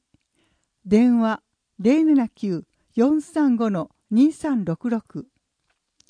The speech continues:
作ってかぶろうサンバドリ、子育て支援センター、電話零七九四三七の四一八八。二零二四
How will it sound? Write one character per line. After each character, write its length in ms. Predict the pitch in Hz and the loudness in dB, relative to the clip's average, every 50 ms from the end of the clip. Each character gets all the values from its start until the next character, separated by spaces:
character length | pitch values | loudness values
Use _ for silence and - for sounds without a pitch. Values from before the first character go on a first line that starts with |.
| _ _ _ _ _ _ _ _ _ _ _ _ - | _ _ _ _ _ _ _ _ _ _ _ _ -4
作 240 | - 320 - - 330 | -4 -4 0 0 -2
っ 20 | 294 | -2
て 200 | _ - 262 226 | _ -6 -6 -6
か 160 | - 214 220 | -4 -4 -4
ぶ 120 | 220 285 | -4 -2
ろ 340 | 294 311 277 214 170 - 202 | -2 0 -2 -2 -4 -6 -10
う 60 | _ _ | _ _
サ 180 | - 226 240 269 | -6 -4 -2 -2
ン 80 | 311 | -2
バ 120 | 277 302 277 | -4 -4 -6
ド 140 | 214 185 | -4 -6
リ、 180 | 160 156 147 - _ _ _ _ _ _ _ _ _ _ _ _ _ _ _ _ _ _ - | -8 -8 -12 -20 _ _ _ _ _ _ _ _ _ _ _ _ _ _ _ _ _ _ -8
子 140 | - 254 240 | -8 -8 -6
育 280 | - 320 302 247 240 | -4 -4 -4 -4 -4
て 140 | - - 202 | -4 -6 -8
支 180 | - - 240 254 | -8 -4 -2 -2
援 140 | 269 269 | -2 -2
セ 160 | 262 - 269 226 | -2 -4 -6 -6
ン 80 | 190 | -6
タ 280 | _ - 180 151 143 - _ _ _ _ _ _ _ _ _ _ _ - | _ -12 -12 -12 -12 -14 _ _ _ _ _ _ _ _ _ _ _ -6
ー、 40 | 180 | -2
電 300 | 190 226 254 254 247 247 | 0 2 2 2 2 0
話 240 | 240 233 220 - _ _ _ _ _ _ _ - | -2 -2 -6 -8 _ _ _ _ _ _ _ -12
零 260 | 220 190 262 294 311 | -6 -2 0 0 2
七 280 | 302 302 294 254 247 233 | 2 4 2 2 0 -2
九 380 | _ _ - 220 208 185 165 - _ _ _ _ - | _ _ -10 -8 -6 -8 -8 -10 _ _ _ _ -2
四 260 | 226 247 285 330 339 | 0 2 2 2 0
三 380 | 302 - - 339 320 294 247 233 | -4 -6 -6 -2 0 2 2 2
七 240 | 240 240 233 220 202 | 0 -2 -2 -2 -2
の 200 | 185 175 165 - | -4 -6 -6 -8
四 320 | 220 190 202 240 277 294 294 | -6 -4 -2 0 0 0 0
一 180 | 285 - - | -2 -4 -12
八 300 | 170 143 170 160 - 226 | -14 -12 -14 -14 -12 -10
八。 400 | 214 202 196 - _ - - 277 _ _ _ _ _ _ _ _ _ _ _ _ _ _ _ _ _ _ _ _ _ _ _ _ _ _ _ _ _ _ _ _ _ _ _ _ _ _ _ - - - - - - | -10 -10 -12 -14 _ -20 -20 -20 _ _ _ _ _ _ _ _ _ _ _ _ _ _ _ _ _ _ _ _ _ _ _ _ _ _ _ _ _ _ _ _ _ _ _ _ _ _ _ -20 -20 -20 -16 -8 -2
二 260 | 240 269 330 370 370 | 0 0 0 0 -2
零 240 | 349 359 320 262 214 | -4 -2 0 0 0
二 220 | 220 247 262 254 254 | 2 2 2 2 0
四 240 | 247 202 151 - | -2 -4 -6 -10